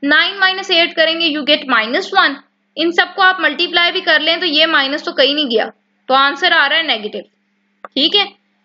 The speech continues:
अब after x is equal to nine के लिए मैंने ten choose किया है और टेन जब आप put करोगे तो टेन का square आपके पास हंड्रेड, टेन माइनस नाइन करोगे, you get one, plus का वन।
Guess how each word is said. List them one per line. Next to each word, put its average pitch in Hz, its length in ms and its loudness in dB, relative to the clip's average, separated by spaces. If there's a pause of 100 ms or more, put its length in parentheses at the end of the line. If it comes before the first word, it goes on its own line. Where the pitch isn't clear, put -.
(280)
अब - 320 -2
after 311 440 2
x 403 160 -2
is 349 140 -2
equal 359 260 -2
to 359 120 0
nine 294 300 0
के 330 60 -8
लिए 330 140 -2
मैंने 311 280 -2
ten 302 260 -2
choose 349 300 -4
किया 254 240 2
है 254 200 -8 (300)
और 285 200 2
टेन 359 280 0
जब 381 160 0
आप 330 200 2
put 330 200 -6
करोगे 294 380 4
तो 339 180 -2
टेन 285 260 0
का 339 120 2
square 294 320 2
आपके 277 240 -2
पास 302 260 -2
हंड्रेड, 269 460 0 (640)
टेन 339 240 2
माइनस 359 360 0
नाइन 311 280 2
करोगे, 320 340 0
you 277 180 -4
get 311 260 0 (260)
one, 226 240 2 (560)
plus 339 240 0
का 311 140 2
वन। 220 240 -4